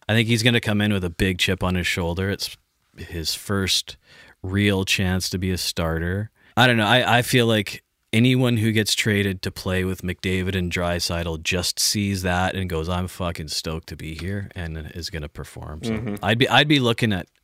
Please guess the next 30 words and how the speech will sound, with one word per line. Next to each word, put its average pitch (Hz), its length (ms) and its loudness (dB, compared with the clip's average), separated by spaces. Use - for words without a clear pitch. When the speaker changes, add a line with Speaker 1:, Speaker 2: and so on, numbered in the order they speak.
Speaker 1:
uh, 82 280 -4
Campbell 85 520 -4
as 78 160 -8
a, 78 160 -10
as 82 160 -8
a 82 40 -10
goalie 85 320 -6
this 85 220 -2
year, 87 180 -2
particularly 92 1000 0
wins 92 400 -2
wise. 76 580 -6
Speaker 2:
He's 131 280 2
gonna 120 180 0
be 110 160 2
stoked 120 600 2
until 110 560 2
he 113 260 0
has 101 520 2
Tyson 120 440 4
Barrie 110 420 4
in 117 100 0
front 123 280 4
of 120 100 -6
him 135 220 0
Speaker 1:
<laughs> - 220 -18
Speaker 2:
on 110 120 2
a 101 80 2
two-on-one, 117 840 2
Speaker 1:
Yep. 160 80 -8